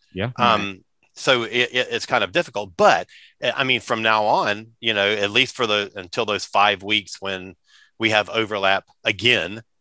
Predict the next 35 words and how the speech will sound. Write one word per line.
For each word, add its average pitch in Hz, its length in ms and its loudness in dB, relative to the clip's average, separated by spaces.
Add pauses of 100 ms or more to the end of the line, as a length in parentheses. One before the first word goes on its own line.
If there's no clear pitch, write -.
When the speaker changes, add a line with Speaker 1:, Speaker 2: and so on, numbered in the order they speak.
Speaker 2:
between, 92 760 -6
uh, 92 260 -2
two 113 200 -6
different 92 300 -8
shows 92 240 -4
at 87 80 -12
the 82 80 -20
same 82 200 -6
time, 85 300 -14 (500)
you 131 180 0
know, 127 160 0
we 143 200 0
will 156 240 0
absolutely 160 760 0
do 98 200 -2
our 87 100 0
best 95 380 0
to 110 80 -8
keep, 107 380 -2 (280)
um, 95 460 -2 (520)
l-, 120 180 -8
we'll, 131 340 0
we'll, 143 200 2
I'll 131 160 4
just 131 220 -4
say 113 260 2
legacy 104 520 -2
content 92 640 -4 (320)
Speaker 1:
Mm-hmm. 92 120 -16 (340)
Speaker 2:
as 139 220 4
our 139 100 4
first 120 320 0
segment 98 460 -2
and, 147 340 0
Speaker 1:
Mm-hmm. 95 360 -8